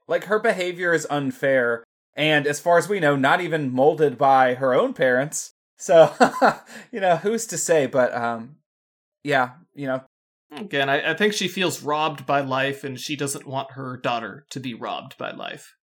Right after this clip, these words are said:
Speaker 1: Right. So maybe if she knew her daughter wasn't robbed, it'd be a little better. But, uh, there would need to be some, uh, uh, apologies thrown in there as well.
Speaker 2: Yeah.
Speaker 1: <laughs> Because Hedgehog is, uh,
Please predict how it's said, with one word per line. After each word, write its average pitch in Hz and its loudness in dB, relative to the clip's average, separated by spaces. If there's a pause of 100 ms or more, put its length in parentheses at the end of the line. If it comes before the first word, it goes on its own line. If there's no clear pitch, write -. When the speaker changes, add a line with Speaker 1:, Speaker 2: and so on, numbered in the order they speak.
(140)
Speaker 1:
Right. 123 -6 (100)
So - -14
maybe 175 0
if 170 -12
she 190 -12
knew 170 -6
her 165 -4
daughter 151 2
wasn't 143 -4
robbed, 127 -2 (240)
it'd 143 -4
be 143 -2
a 135 4
little 127 2
better. 113 -6 (100)
But, 143 2
uh, 139 6
there 143 0
would 151 2
need 143 -4
to 127 -14
be 123 -6
some, 123 -6
uh, 110 -6 (120)
uh, 123 -2
apologies 113 -8
thrown 117 -8
in 107 -16
there - -16
as 156 -14
well. 127 -8 (400)
Speaker 2:
Yeah. 311 4
Speaker 1:
<laughs> - -20
Because 127 -2
Hedgehog 170 4
is, 165 -2
uh, 151 4